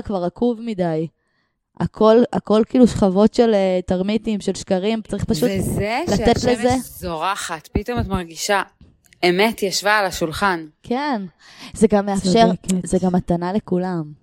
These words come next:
Speaker 2: נכון.
Speaker 1: כי הילד הזה שצועק "המלך הוא עירום", הוא לא משחרר רק את עצמו מהשקר, הוא משחרר את כולם מהשקר.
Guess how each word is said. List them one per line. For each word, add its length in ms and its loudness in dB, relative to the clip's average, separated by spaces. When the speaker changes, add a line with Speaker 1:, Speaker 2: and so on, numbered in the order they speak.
Speaker 2:
נכון. 280 -8
Speaker 1:
כי 380 4
הילד 480 2
הזה 180 0
שצועק 480 -4
"המלך 300 0
הוא 140 2
עירום", 340 2
הוא 100 2
לא 100 4
משחרר 440 -2
רק 120 -2
את 80 -8
עצמו 380 2
מהשקר, 420 2
הוא 80 0
משחרר 380 2
את 100 2
כולם 380 2
מהשקר. 500 0